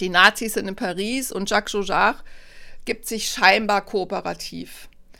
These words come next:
Er war genau wie Rose allerdings später ein aktiver Teil des Widerstands. Aber die haben nach außen hin, den Nazis gegenüber, haben die sich immer kooperativ, kooperativ gezeigt,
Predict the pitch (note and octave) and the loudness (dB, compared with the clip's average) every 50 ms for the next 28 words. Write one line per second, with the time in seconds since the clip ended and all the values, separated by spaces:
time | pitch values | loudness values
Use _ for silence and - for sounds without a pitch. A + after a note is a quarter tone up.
0 | - - - - - - G3 G3+ G3+ G3+ G3+ F#3+ G#3 G#3 A3 A3+ A#3+ A#3+ A#3+ A#3 | -20 -20 -20 -10 0 4 6 8 8 8 6 6 6 6 6 6 6 6 6 6
1 | A3+ G#3+ A3+ G3+ F#3 F#3+ G3+ A3 A3+ A3+ A3 G#3 G3+ F#3 F#3 G3 G#3 A#3 A#3+ - | 4 4 0 0 4 4 4 4 4 2 -2 -2 -2 0 0 2 2 0 0 0
2 | - - G#3+ G3+ G3 - G3 G#3+ G#3 - - - - - - G#3 G#3 G3+ A3 F#3 | -2 0 0 0 0 0 0 0 -2 -2 -2 -4 -4 -2 -2 -2 0 0 0 0
3 | F#3 F#3 G3 G3+ - - G3 - - F#3+ - - - - G#3+ G3+ F#3 F3+ F3 F3 | 0 0 -2 -4 -8 -8 -6 -4 -4 -4 -4 -6 -6 -6 -4 -4 -2 0 0 0
4 | F3 F3+ G3+ - - - - - - - - - A3 E3 F3+ F#3 F#3+ F#3+ G3+ G3+ | 0 -2 -4 -6 -12 -12 -12 -12 -12 -12 -8 0 2 4 4 4 2 0 -4 -4
5 | - B3 A#3 G#3 E3+ D#3+ - - - D3 C#3 C#3 D#3 - - - - G3 F3+ F3+ | -4 0 0 0 0 0 -2 -4 -6 -6 -6 -8 -8 -10 -12 -6 -4 -2 -2 -2
6 | F3+ G3+ G#3 G#3+ G#3 G3+ G3+ G3 G#3 - - F3 F#3+ A3 C4+ - - A#3+ B3+ B3 | 0 -2 -2 -2 -2 -2 -2 -4 -6 -2 0 0 0 0 0 -2 -4 -2 -2 -2
7 | G#3+ G#3 G3 G3+ A#3 - - - - - - - - - - - - - - - | -2 -2 -4 -4 -6 -8 -10 -12 -12 -12 -12 -12 -12 -12 -12 -14 -16 -14 -6 -2
8 | F#3+ G3 F#3+ F#3+ F#3+ G#3 G#3 - A3 G3+ - - F#3+ F#3 F#3 F#3+ E3 F#3 F#3+ F#3 | -2 2 4 6 6 6 4 2 -4 -8 -6 -6 -6 -6 -6 -6 -8 -6 -6 -4
9 | F#3+ G#3 G3+ G3 F#3+ G3 F#3 - - - - F#3 F3+ G3 - - G3 F#3+ - E3+ | -4 -2 -2 -2 -2 -2 -4 -6 -6 -6 -6 -4 -4 -4 -4 -6 -6 -6 -6 -6
10 | D#3+ F#3+ G3+ A3 - - - - - - A#3 G#3+ A3 F#3 - F3+ - - - C4 | -6 -6 -8 -8 -8 -10 -10 -10 -2 0 0 0 0 -2 -4 -4 -4 -4 -6 -6
11 | C4 - A3 G#3+ - - - F#3 F#3 F#3+ - - | -4 -4 -4 -4 -4 -2 -2 0 0 -2 -4 -8